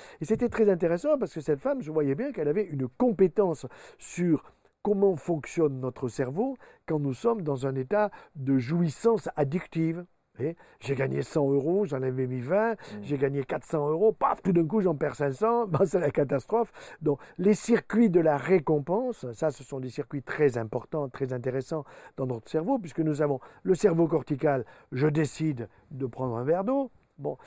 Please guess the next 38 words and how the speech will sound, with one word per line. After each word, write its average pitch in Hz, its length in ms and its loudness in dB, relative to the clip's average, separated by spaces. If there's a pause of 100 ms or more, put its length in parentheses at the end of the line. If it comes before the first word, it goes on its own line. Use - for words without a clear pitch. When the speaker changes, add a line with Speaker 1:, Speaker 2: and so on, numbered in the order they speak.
(240)
Speaker 1:
je 135 200 0
décide 151 420 2
de 127 120 0
faire 127 220 -2
ceci 117 240 -6
ou 117 40 -4
cela, 233 220 -2
et 226 40 -2
puis 160 100 -8
vous 143 160 -2
avez 196 160 2
le 202 80 2
cerveau 156 400 -2
de 147 100 -4
l'émotion. 143 580 0 (640)
C'est 160 140 0
ce 196 180 0
cerveau 247 360 4
de 208 80 8
l'émotion 165 500 2
qui - 100 -8
est 139 60 -4
stimulé. 131 480 -6 (540)
Et 165 60 -4
là, 277 140 2
vous 180 120 0
le 165 180 2
générez, 208 720 0
vous 143 140 0
le, 151 100 -2
vous 139 160 -6
le, 143 200 0 (120)
vous 131 220 -8
le 120 240 -6 (360)
générez, 185 760 0 (100)
vous, 123 140 -14 (340)
vous 139 140 -10
le, 131 240 -4